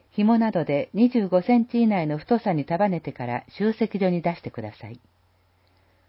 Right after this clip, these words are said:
太すぎたり長すぎたりすると、焼却炉の運転を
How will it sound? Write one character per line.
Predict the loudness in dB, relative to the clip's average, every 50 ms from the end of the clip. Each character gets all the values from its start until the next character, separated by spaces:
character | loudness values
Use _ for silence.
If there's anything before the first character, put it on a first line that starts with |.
| _ _ _
太 | -8 0 2 2 2
す | 4 2 2
ぎ | 2 2 2
た | 0 -4 -4
り | -4 -2 -4 -4 -4
長 | -2 -2 0 0 0 0
す | 2 2
ぎ | 2 2
た | 2 0 -4
り | -4 -4 -6
す | -6 -6 -8
る | -8 -8
と、 | -8 -8 -8 -10 -10 _ _ _ _ _ _ _ 0
焼 | 2 4 4 4 2
却 | 0 -2 0 0
炉 | 2 2 2
の | 2 2 0
運 | 0 -2
転 | -2 -4 -4 -4 -2
を | -2 -2 -2 -4 -6